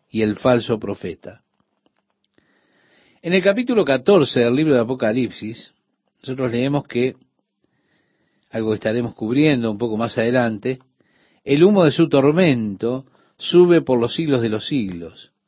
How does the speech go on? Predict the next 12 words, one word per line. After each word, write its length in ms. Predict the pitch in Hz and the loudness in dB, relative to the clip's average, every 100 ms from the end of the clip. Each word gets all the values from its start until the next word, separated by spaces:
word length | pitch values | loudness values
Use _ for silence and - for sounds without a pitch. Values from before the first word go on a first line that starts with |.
| _ _ _ _ _ | _ _ _ _ _
Es 120 | 127 123 | -6 -4
decir, 460 | 113 - 151 151 - _ _ _ _ _ | -4 -2 -2 -4 -14 _ _ _ _ _
como 220 | 110 120 | -6 -4
dice 160 | 120 131 | -4 -4
en 60 | |
el 140 | 123 120 | -2 -2
griego, 580 | 127 139 135 139 135 - _ _ _ _ - | 0 2 2 0 -4 -10 _ _ _ _ -2
de 180 | 143 135 | 2 4
aionios, 920 | 143 160 165 170 180 185 - - _ _ _ _ | 4 4 2 0 0 0 -2 -14 _ _ _ _
prost 520 | - 139 139 - - _ _ _ _ _ | -2 2 2 -2 -14 _ _ _ _ _
de 220 | 110 120 117 | -6 0 2
aionios, 800 | 123 170 131 98 101 117 - | 2 2 2 -2 -8 -12 -16